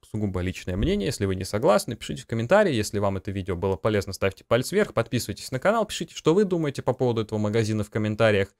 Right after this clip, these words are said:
К сожалению, с моим негативным, наверное, каким-то освещением, да, выйдет так, что это что-то плохое, хотя на самом деле это вообще зашибись, то, что вы можете получать все это,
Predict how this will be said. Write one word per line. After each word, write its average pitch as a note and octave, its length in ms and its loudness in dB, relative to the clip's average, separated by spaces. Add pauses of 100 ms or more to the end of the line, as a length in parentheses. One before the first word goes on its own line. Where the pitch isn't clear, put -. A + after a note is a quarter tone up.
(420)
К - 60 -4
сожалению, B2 440 2
с - 60 -4
моим B2 220 2
негативным, G#2+ 600 2
наверное, G2 400 0
каким-то G#2 420 -2
освещением, A#2 640 0
да, G#2+ 440 2 (320)
выйдет G#2+ 420 0
так, G2+ 200 2
что - 120 -4
это F#2+ 160 -4
что-то - 240 -4
плохое, F#3+ 380 6
хотя A#2 220 2
на A2+ 100 2
самом A#2+ 220 4
деле A2+ 180 4
это A2 100 -2
вообще G#2+ 240 2
зашибись, G#2+ 640 0 (340)
то, A2 60 2
что - 160 -4
вы G#2+ 80 6
можете G2 360 2
получать G2 500 -2
все G#2 320 4
это, G#2 400 4